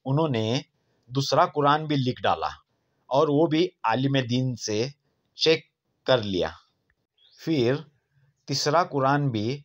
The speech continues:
उन्होंने लिखकर मुकम्मल कर दिया। चौथा कुरान भी लिखकर ख़त्म होने आ रहा है। अल्लाह कब किससे क्या काम लेगा, ये बता नहीं सकते।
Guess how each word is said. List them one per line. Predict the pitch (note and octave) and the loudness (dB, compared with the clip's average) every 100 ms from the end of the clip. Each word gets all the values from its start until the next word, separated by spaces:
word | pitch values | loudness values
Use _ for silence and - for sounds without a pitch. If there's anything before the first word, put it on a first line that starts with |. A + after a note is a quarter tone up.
| _ - _ _ | _ -20 _ _
उन्होंने | C3+ D3+ D#3+ C#3 | -2 0 0 2
लिखकर | C#3 C#3+ E3+ - B2 A#2 C#3+ - _ - | 2 0 -2 -2 -2 0 -2 -10 _ -10
मुकम्मल | C3+ - D3 C#3+ D3 | -6 -4 -2 -2 -2
कर | C#3+ G#2+ | -2 -2
दिया। | F#2+ F2 E2+ - _ _ _ _ _ _ _ _ _ | -2 -4 -4 -10 _ _ _ _ _ _ _ _ _
चौथा | - C3+ C3 E3 F3 | 0 0 0 0 0
कुरान | D3+ C#3 B2+ A#2 | 2 0 0 0
भी | G#2 A2 C#3 - _ | -2 -2 -4 -10 _
लिखकर | C#3 D3 C#3+ - G#2+ A#2 - | -4 -4 -4 -2 -2 -2 -6
ख़त्म | D3 D#3 | -8 -6
होने | C#3+ C#3 C#3+ | -4 0 2
आ | B2+ A2 | 4 4
रहा | A2 G#2 F#2 | 4 2 0
है। | F#2 D2+ - _ _ _ _ _ _ - | -2 -8 -14 _ _ _ _ _ _ -8
अल्लाह | A#2+ C3 D3+ C#3 G#2+ C#3 - _ _ _ _ _ | -2 2 4 4 2 -2 -10 _ _ _ _ _
कब | - F#3+ F3+ - | 2 2 0 -8
किससे | C#3+ - F#3 | -8 -2 -2
क्या | F#3 - C3+ | -2 0 2
काम | D#3+ D#3 D3 | 2 2 2
लेगा, | C3+ A#2 G2+ G#2+ C3 C#3 _ _ _ _ _ _ _ _ - | 4 4 4 2 2 -6 _ _ _ _ _ _ _ _ -4
ये | D3+ | 0
बता | A#2+ - C#3 | 0 2 2
नहीं | D3 B2 A#2+ | 4 0 -2
सकते। | G2 - - | -6 -10 -14